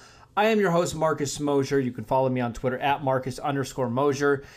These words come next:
And we've got a special podcast for you today. Uh, Landon McCool, my co-host, follow him on Twitter at McCoolBCB, chatted with Locked On Rams to preview the team's Week One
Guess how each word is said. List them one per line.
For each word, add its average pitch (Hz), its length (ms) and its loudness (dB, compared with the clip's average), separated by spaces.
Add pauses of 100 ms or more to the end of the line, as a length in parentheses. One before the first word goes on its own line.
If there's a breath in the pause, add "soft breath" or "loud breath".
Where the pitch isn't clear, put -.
(140 loud breath)
And 143 120 0
we've 202 140 2
got 214 140 2
a 165 80 0
special 160 540 0
podcast 135 640 0
for 135 160 -2
you 123 140 0
today. 123 440 -2 (320 loud breath)
Uh, 117 220 4
Landon 180 420 2
McCool, 151 480 0
my 139 220 2
co-host, 123 580 0
follow 143 280 2
him 139 180 0
on 127 160 0
Twitter 127 240 -2
at 147 260 0
McCoolBCB, 127 960 -2 (360 loud breath)
chatted 185 360 2
with 156 140 -2
Locked 165 460 0
On 143 320 2
Rams 151 380 0
to 139 120 -2
preview 175 580 -2
the 131 80 -4
team's 135 460 -2
Week 160 360 0
One 139 420 2